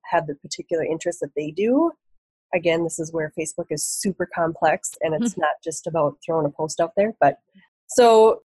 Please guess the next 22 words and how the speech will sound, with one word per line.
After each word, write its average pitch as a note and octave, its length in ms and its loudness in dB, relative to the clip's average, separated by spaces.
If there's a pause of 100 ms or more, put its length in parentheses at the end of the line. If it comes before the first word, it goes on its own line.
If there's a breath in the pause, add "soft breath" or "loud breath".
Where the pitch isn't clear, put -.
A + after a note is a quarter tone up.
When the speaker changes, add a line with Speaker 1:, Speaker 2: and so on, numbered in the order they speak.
(140)
Speaker 1:
you A3+ 160 0
wanna A#3+ 260 6
kinda B3+ 180 2
get G3+ 160 4
it, G#3+ 100 2 (200)
that F3 160 4
interaction F3 600 2
before E3 420 -2
you E3 160 -6
have C#3+ 380 -8
something D3 300 -12 (120)
coming C#3+ 160 -8 (100)
up. - 100 -8 (160)
That's E3+ 260 2
what, D#3+ 160 -2 (440)
you F#3 80 -2
know, - 80 0
Speaker 2:
Cool. - 200 -6 (180)
Speaker 1:
if F#3+ 160 -2
we F#3+ 80 4
have E3 100 2
events, E3 460 0